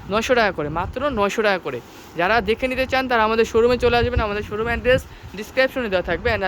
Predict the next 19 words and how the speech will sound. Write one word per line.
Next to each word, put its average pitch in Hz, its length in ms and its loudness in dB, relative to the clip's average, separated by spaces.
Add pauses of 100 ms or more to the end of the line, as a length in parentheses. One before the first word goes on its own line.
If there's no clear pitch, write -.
(120)
যারা 170 120 0
হচ্ছে 254 280 0 (320)
অ-, 175 260 -2
অনলাইন 220 300 0
অর্ডার 240 200 0
করতে 233 140 -8
চাচ্ছেন 254 320 -4
তারা 214 120 2
আমাদের 202 300 0
অনলাইন 214 260 -4
পেজে 226 280 -4 (100)
চলে 233 140 2
যাবেন। 233 320 2
আমাদের 208 300 2
পেজটা 220 380 0
হচ্ছে - 220 -6
আপনার 208 340 -2
ডেসক্রিপশনে 214 560 -4
মেনশন 190 340 -2